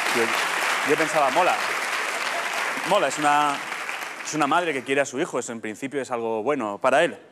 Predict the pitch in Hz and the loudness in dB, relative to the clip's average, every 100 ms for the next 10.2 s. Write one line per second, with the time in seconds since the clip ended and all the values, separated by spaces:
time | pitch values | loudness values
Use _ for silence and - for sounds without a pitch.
0 | - - 110 117 151 196 - - - - | -14 -6 -2 2 4 4 2 -8 -20 -20
1 | - - _ _ _ - - 110 120 127 | -20 -20 _ _ _ -14 -10 0 2 4
2 | - 202 131 262 - - - - - - | 6 4 4 0 -10 -20 -20 -20 -20 -18
3 | - - - - 120 117 117 113 120 139 | -16 -16 -14 -10 -2 0 2 2 4 2
4 | 131 143 156 156 143 135 117 101 101 104 | 0 -2 -4 -2 0 2 0 -4 -10 -12
5 | 120 135 127 117 135 135 131 113 - - | -10 -6 -4 -4 -4 2 2 0 -12 -12
6 | - - - - - - - - 139 143 | -12 -10 -10 -10 -10 -10 -10 -2 2 6
7 | 208 202 190 202 208 170 180 185 180 208 | 6 6 2 2 2 2 2 4 4 4
8 | 202 175 - 180 175 185 - 135 123 165 | 4 2 2 0 2 -2 -2 -4 2 2
9 | 185 190 - 170 151 139 113 143 156 170 | 4 0 0 -4 -2 -6 -2 -2 0 -2
10 | 170 - | -2 -6